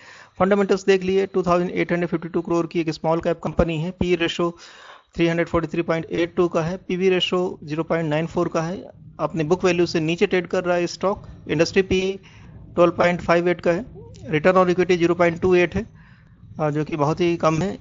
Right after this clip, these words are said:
ईपीएस देखिए माइनस टू पॉइंट थ्री फ़ोर का है, तो ईपीएस नेगेटिव हो चुका है। डिविडेंड यील्ड नहीं है,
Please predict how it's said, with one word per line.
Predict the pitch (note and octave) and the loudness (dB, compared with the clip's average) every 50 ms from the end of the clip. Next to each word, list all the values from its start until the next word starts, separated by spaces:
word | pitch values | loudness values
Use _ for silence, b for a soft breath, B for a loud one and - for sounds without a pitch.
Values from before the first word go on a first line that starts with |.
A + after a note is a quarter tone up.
| - F#3 | -6 -6
ईपीएस | F3+ - - A3 G#3 F3+ | -4 -2 0 0 2 2
देखिए | F#3 F#3 F3+ - G3 F#3 | 2 2 2 2 0 0
माइनस | E3+ D#3+ E3 F3 E3+ - | 2 2 0 0 -2 0
टू | - F#3 | 0 0
पॉइंट | F3 - F3+ E3+ E3+ F3 E3+ D#3+ | 0 2 0 0 0 -2 -4 -4
थ्री | - F3+ F3+ | -4 -4 -4
फ़ोर | E3+ - - F3 E3 | -2 -2 -2 -2 0
का | E3 F3 E3+ | 0 -2 -2
है, | E3 F3 F3 | -4 -4 -4
तो | - E3+ | -4 -4
ईपीएस | D#3+ D3 D#3 E3 D#3 - | -4 -2 -2 -2 -2 -2
नेगेटिव | - D3 D3 D#3 D#3 F3+ E3+ | -2 -2 0 0 0 0 0
हो | E3 E3+ | 0 0
चुका | E3 F3 E3 F3 E3 | -2 -2 -2 -2 -2
है। | E3 E3 E3 | -2 -2 -2
डिविडेंड | D#3 E3 E3 F3+ F3+ E3+ E3 | 0 0 0 0 0 0 0
यील्ड | E3+ E3+ | 0 0
नहीं | D#3+ D3+ D3 D#3+ E3+ E3 | 0 0 0 0 0 -2
है, | D#3+ E3+ F3 - | -2 -2 -4 -6